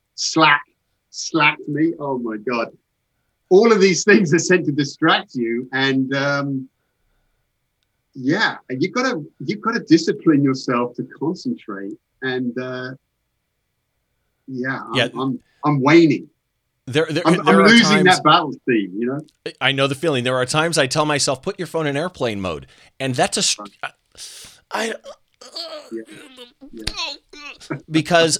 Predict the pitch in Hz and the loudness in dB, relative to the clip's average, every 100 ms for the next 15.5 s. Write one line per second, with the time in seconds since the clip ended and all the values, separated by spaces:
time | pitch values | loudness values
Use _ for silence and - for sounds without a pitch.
0 | - - 170 196 202 240 165 143 151 - | -8 -4 0 2 2 2 2 2 0 -2
1 | 160 147 135 131 135 135 175 180 127 117 | -2 0 -2 -4 -6 -2 -2 -2 -6 -6
2 | 120 131 151 196 240 262 240 226 208 180 | -4 -2 -2 -4 0 0 0 -4 -6 -6
3 | - 196 147 180 208 190 - 165 - 214 | -6 -8 -8 -8 -6 -4 -4 -4 -6 -10
4 | - - _ _ _ _ 175 185 190 214 | -12 -14 _ _ _ _ -8 -8 -8 -14
5 | _ 156 151 156 - - - 175 170 151 | _ 0 2 2 -4 -10 -2 -2 0 -2
6 | 131 - 147 123 107 101 64 - - _ | -2 -2 -4 -6 -8 -10 -12 -20 -20 _
7 | _ _ _ _ _ _ _ _ _ _ | _ _ _ _ _ _ _ _ _ _
8 | - 1077 156 147 - 139 - _ 139 - | -8 -2 0 0 -2 -8 -8 _ -8 -8
9 | _ _ _ _ _ _ 170 180 185 190 | _ _ _ _ _ _ -2 2 4 4
10 | 190 190 160 170 175 202 202 - 190 175 | 2 -2 2 4 6 4 2 4 6 6
11 | 151 135 127 131 139 139 139 139 147 - | 4 2 2 0 -2 -2 0 2 0 -2
12 | 151 156 123 - _ _ _ _ _ _ | 0 0 -2 -10 _ _ _ _ _ _
13 | _ _ - 143 147 156 175 139 151 - | _ _ -8 -2 -2 0 -2 0 0 -2
14 | - 143 139 175 - 131 123 123 120 127 | -4 -2 -2 -4 -6 -4 -2 -2 0 2
15 | 131 131 120 107 101 | 4 2 0 -4 -8